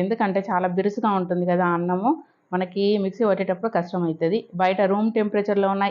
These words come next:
ఏ అన్నంతో అయినా కూడా వస్తుంది. So, రేషన్ బియ్యం అన్నం కానీ మామూలు అన్నంతో కానీ ఏ అన్నంతో అయినా కూడా మనం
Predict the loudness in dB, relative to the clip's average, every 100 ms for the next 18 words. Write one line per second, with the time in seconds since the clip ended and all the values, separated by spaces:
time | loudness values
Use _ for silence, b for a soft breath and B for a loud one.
0 | 2 2 2 0 -4 -2 0 2 2 2
1 | 2 2 0 -2 -6 -2 0 -2 b b
2 | b -2 0 0 0 0 4 4 4 2
3 | 2 2 0 0 0 2 0 0 -2 -2
4 | 0 0 0 -2 -2 -2 -2 -2 -2 -2
5 | B B -2